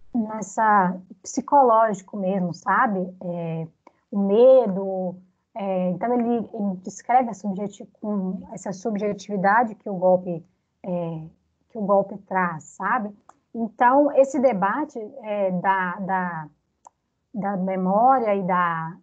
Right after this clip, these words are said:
da, da sua relação aí com a tortura é muito importante pra esse momento que a gente tá vivendo.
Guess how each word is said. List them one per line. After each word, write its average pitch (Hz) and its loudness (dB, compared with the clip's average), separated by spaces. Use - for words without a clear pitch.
da, 196 -6
da 190 0
sua 214 -4
relação 226 -2
aí 180 -2
com 240 -4
a 254 -2
tortura 214 -2
é 247 -4
muito 294 4
importante 262 -2
pra 262 -2
esse 254 -6
momento 220 -4
que 240 -6
a 220 -4
gente 214 -8
tá 220 -10
vivendo. 208 0